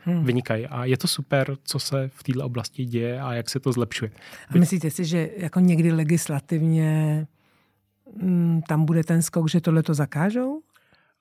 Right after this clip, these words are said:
Speaker 2: Eh, já si úplně nemyslím. Ona, eh, třeba pro dodávání do státní správy, tak jakoby ty požadavky na to, eh,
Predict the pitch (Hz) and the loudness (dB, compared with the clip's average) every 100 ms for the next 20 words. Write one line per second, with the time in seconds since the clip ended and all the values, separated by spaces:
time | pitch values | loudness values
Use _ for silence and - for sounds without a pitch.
0 | - 123 120 113 113 113 123 _ _ _ | -10 -8 -4 -4 -4 -6 -10 _ _ _
1 | - - - 202 208 143 - 143 196 226 | -6 -4 -2 0 0 0 -2 0 4 4
2 | 117 107 120 - 185 185 180 135 147 160 | 4 2 2 0 2 2 2 4 4 4
3 | 170 - 147 135 131 135 139 139 143 _ | 2 0 2 2 2 0 0 -2 -4 _
4 | _ - - 190 190 147 - _ - 151 | _ -6 0 2 2 0 -10 _ 2 4
5 | 151 160 156 151 160 156 127 131 143 143 | 4 4 6 4 4 2 0 -2 0 0
6 | - 113 123 156 147 - 143 - 139 135 | 0 -2 2 0 0 -6 -6 -2 0 0
7 | 151 - 120 131 127 - 135 120 - 131 | -2 -2 -2 0 -2 0 0 0 0 0
8 | 127 135 - | 0 -2 -4